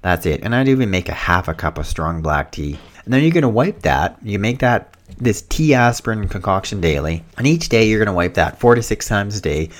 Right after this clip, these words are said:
with that gauze and spread that all over that hot spot. So what that is, is that's antibac-, so it's antibacterial via the, the tannins, via what's in the tea.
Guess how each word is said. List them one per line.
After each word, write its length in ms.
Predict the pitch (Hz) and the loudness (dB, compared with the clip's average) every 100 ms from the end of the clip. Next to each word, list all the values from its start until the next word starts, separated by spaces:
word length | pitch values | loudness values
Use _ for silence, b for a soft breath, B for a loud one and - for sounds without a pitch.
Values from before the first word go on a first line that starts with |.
| B | B
with 220 | 120 135 | 0 2
that 480 | 131 113 - - 131 | 4 4 2 -4 -4
gauze 520 | 123 104 - 62 - | 2 2 2 -2 -4
and 280 | - 95 - | -6 -10 -12
spread 300 | - - 113 | -10 0 2
that 200 | 117 90 - | 4 2 6
all 300 | 123 135 135 | 6 8 6
over 180 | 123 | 4
that 180 | 107 90 | 2 0
hot 340 | 78 69 67 - | -2 -6 -8 -8
spot. 360 | - 60 107 B B B B | -8 -8 -8 B B B B
So 120 | - | 4
what 120 | 143 | 6
that 180 | 156 147 | 6 6
is, 180 | 131 113 | 6 4
is 60 | 95 | 2
that's 220 | 82 - | 0 0
antibac-, 640 | - 107 127 156 151 143 - | -2 -2 -2 0 0 -2 -10
so 100 | - | 0
it's 120 | 95 90 | 0 2
antibacterial 840 | 104 147 147 151 - 82 92 104 | 2 2 2 0 0 2 2 2
via 140 | 90 | 0
the, 100 | 82 | 0
the 120 | 80 85 | -2 -2
tannins, 720 | - - 60 65 120 151 - - | 2 2 0 -8 -10 -12 -14 -4
via 220 | 101 95 | 0 0
what's 280 | - 85 - | 0 -4 -2
in 100 | 98 | -6
the 80 | |
tea. 400 | 98 - 76 156 | -8 -8 -6 -8